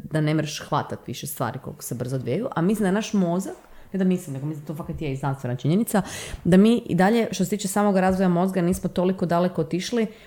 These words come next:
da bi mogli svu tu količinu informacija koja se još ubrzanije odvija uopće moći percipirati i skupljati. Znači, naš mozak se ne razvija jednako brzo kao znanost i informacije koje se odvijaju da bi mogli to sve skupa uopće moći,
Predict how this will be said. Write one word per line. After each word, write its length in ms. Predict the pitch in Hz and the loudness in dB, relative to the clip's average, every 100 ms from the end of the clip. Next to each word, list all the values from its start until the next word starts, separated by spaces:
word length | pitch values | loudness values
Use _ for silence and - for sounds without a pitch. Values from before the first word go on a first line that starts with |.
| - - | -18 -2
da 160 | 160 | 2
bi 100 | 165 | 4
mogli 360 | 180 185 202 180 | 6 4 4 0
svu 180 | - 208 | 0 -2
tu 120 | 208 | -2
količinu 500 | 196 190 190 196 185 - | 0 0 2 2 2 0
informacija 560 | 180 180 175 185 185 175 | -2 2 2 2 0 -2
koja 220 | - 147 | 0 0
se 180 | 151 151 | 0 4
još 240 | 220 226 | 4 4
ubrzanije 460 | 180 156 156 151 147 | 2 2 2 4 4
odvija 240 | 147 190 | 4 2
uopće 220 | 170 - | 2 0
moći 220 | 165 160 | 0 0
percipirati 540 | - 151 151 165 147 147 | -4 -6 -4 -2 -2 -4
i 40 | |
skupljati. 400 | - - - - - | -8 -10 -8 -8 -6
Znači, 260 | 147 147 | -6 -2
naš 200 | 151 190 | -2 0
mozak 280 | 196 208 220 | 0 0 -2
se 100 | 190 | 0
ne 60 | 160 | 0
razvija 300 | 156 190 190 | 2 2 2
jednako 340 | 180 190 185 | 4 0 0
brzo 500 | 147 170 214 226 214 - - - _ | 0 0 2 2 0 -6 -20 -20 _
kao 280 | 190 180 | 4 4
znanost 440 | 180 185 196 202 202 | 6 4 4 2 2
i 20 | |
informacije 520 | 175 170 170 185 185 | 0 2 2 2 -2
koje 180 | 180 165 | -2 -2
se 120 | 156 | 0
odvijaju 360 | 160 196 254 226 | 0 2 4 4
da 120 | 185 | 4
bi 80 | 175 | 4
mogli 260 | 190 196 | 4 4
to 120 | 190 180 | 2 0
sve 140 | 180 | 0
skupa 340 | 175 180 175 | -2 -2 0
uopće 240 | 165 160 170 | -2 -2 -2
moći, 440 | 160 160 - - | -2 -2 -6 -12